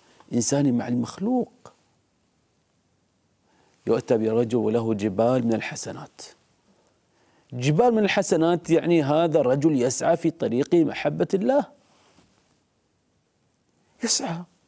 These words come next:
إلى صوم، إلى صلاة، إلى زكاة، إلى حج، إلى نفقة، تلاوة قرآن، قيام، ذكر، استغفار. لكن هنا نظر في جانب الحب في جانب واحد ونسي الجانب الآخر،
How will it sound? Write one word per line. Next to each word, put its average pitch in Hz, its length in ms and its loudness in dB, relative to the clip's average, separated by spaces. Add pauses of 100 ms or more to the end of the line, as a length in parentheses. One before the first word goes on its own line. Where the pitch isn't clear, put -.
(580)
إلى 160 200 4
صوم، 160 340 0
إلى 147 320 4
صلاة، 139 380 2
إلى 139 300 2
زكاة، 139 420 2
إلى 135 380 2
حج، 143 360 -4
إلى 135 340 0
نفقة، 147 360 0
تلاوة 135 540 2
قرآن، 147 600 2
قيام، 156 440 2
ذكر، 156 400 0
استغفار. 208 640 -2 (920)
لكن 170 380 -8 (840)
هنا 175 340 4 (400)
نظر 165 420 0
في 156 180 0
جانب 143 460 2
الحب 151 520 0
في 139 240 0
جانب 151 520 2
واحد 131 460 0
ونسي 147 500 0
الجانب 156 480 0
الآخر، 180 580 -6